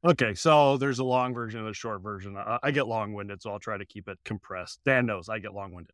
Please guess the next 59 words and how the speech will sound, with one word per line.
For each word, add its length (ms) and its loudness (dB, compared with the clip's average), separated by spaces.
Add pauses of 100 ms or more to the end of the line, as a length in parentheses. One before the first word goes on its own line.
(140)
Pretty 160 6
much 180 6
what 120 6
it 40 0
boils 280 6
down 240 6
to 160 2
is 120 -4
I 200 6
wanted 260 6
to 80 -2
start 260 4
a 60 0
D 220 2
and 100 0
D 160 -4
podcast. 680 -6 (260)
Dan 220 -6
and 100 -6
I 80 -4
are 120 -6 (540)
both 220 -6
huge 240 -6
D 160 -12
and 80 -12
D 140 -12
guys. 340 -12
I 80 4
wanted 160 6
to 60 0
start 200 6
a 40 -2
D 160 2
and 60 -2
D 120 4
podcast, 540 4
so 180 -2
I 80 -2
put 180 -6
it 80 -2
out 320 4
on 380 -6
Facebook. 520 2 (240)
I 100 -6
was 100 -10
walking 340 -2
around 280 -2
at 60 -6
my 120 -6
job 380 -2
during 260 -6
covid. 500 -6
Nobody 280 -6
was 180 -10
there, 380 -4
so 180 -6
I 20 -4
was 120 -8
just, 180 -14